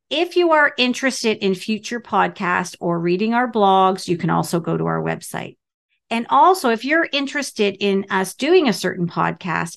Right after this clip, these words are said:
and you would like us to share more information about a certain topic, please email us at info at mutts with manners dot com.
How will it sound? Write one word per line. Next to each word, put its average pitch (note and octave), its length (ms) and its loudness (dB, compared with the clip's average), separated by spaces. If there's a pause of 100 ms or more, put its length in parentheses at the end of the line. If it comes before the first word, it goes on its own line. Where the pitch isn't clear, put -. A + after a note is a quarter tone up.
and F#3 320 -4
you G#3 300 -4
would G3 180 0
like G#3 400 -2
us D4 320 0
to F#3+ 760 2
share F#3+ 320 -4
more F#3 220 0
information F3+ 480 -2
about F3+ 160 0
a F3 60 0
certain F3+ 300 -4
topic, F#3 520 -6 (340)
please F4 400 2
email A#3 360 2
us F3 220 -2
at F3 260 -4
info F#3+ 360 -2
at F3+ 220 -6
mutts F3 240 -6
with F3 120 -6
manners E3+ 300 -4
dot E3 260 -6
com. - 380 -10